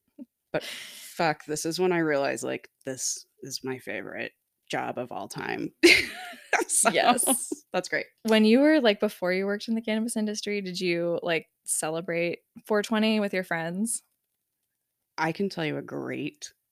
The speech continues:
Speaker 1: fucking fantastic four twenty story from college,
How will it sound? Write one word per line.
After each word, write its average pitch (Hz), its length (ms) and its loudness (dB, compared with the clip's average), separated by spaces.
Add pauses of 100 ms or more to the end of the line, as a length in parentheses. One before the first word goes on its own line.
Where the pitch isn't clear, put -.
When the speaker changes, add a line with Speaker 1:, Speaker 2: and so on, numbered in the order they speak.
(360)
Speaker 1:
fucking 202 760 2
fantastic 147 920 -2
four 139 200 -4
twenty 92 340 -4
story 117 360 -4
from - 220 -2
college, - 500 0